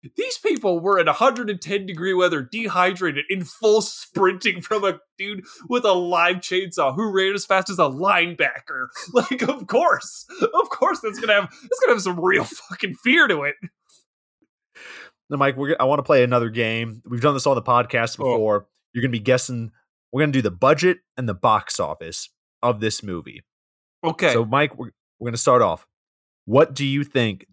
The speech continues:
Speaker 2: the budget for the o-, for the Next Generation was? I'll give you, I'll give you. Let me, let me, let me see what you start off, and then we'll figure out how many guesses you get.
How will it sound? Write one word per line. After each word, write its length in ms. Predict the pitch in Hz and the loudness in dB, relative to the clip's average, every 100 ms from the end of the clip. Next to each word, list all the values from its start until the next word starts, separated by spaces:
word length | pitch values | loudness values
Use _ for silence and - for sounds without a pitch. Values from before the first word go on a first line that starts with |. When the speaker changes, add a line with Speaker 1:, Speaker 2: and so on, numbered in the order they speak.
| - | -8
Speaker 2:
the 80 | |
budget 540 | 104 - 107 87 82 - _ _ _ _ _ _ _ | -4 0 0 0 -6 -8 _ _ _ _ _ _ _
for 80 | 117 | -2
the 140 | 107 - | -2 2
o-, 200 | 123 135 117 | 2 0 -2
for 140 | 127 | -4
the 360 | 107 98 87 87 | 0 0 -2 -6
Next 320 | 101 131 - | -4 -4 -2
Generation 840 | - 135 123 110 95 - 90 82 85 _ _ _ | -4 0 2 0 -2 -6 -8 -12 -18 _ _ _
was? 360 | 98 95 65 - | -2 0 -2 -6
I'll 80 | 120 | -4
give 120 | 135 | -2
you, 240 | 143 113 107 | 0 -2 -4
I'll 60 | 127 | -2
give 140 | 143 | 0
you. 380 | 139 127 120 107 - _ _ _ _ _ _ _ _ _ _ - | 0 0 0 -4 -12 _ _ _ _ _ _ _ _ _ _ 0
Let 80 | 165 | 2
me, 60 | |
let 100 | 175 | 2
me, 60 | 180 | 2
let 120 | 180 | 2
me 60 | 170 | 0
see 120 | 160 | 0
what 100 | 165 | 0
you 60 | 139 | 0
start 240 | - 120 | 4 4
off, 120 | 120 | 4
and 60 | 113 | 0
then 60 | 110 | -4
we'll 80 | |
figure 260 | 107 123 113 | -4 -2 0
out 60 | 101 | 0
how 60 | 107 | -4
many 120 | 95 | -6
guesses 360 | 95 92 90 78 | -6 -6 -10 -16
you 60 | |
get. 260 | 80 85 | -10 -8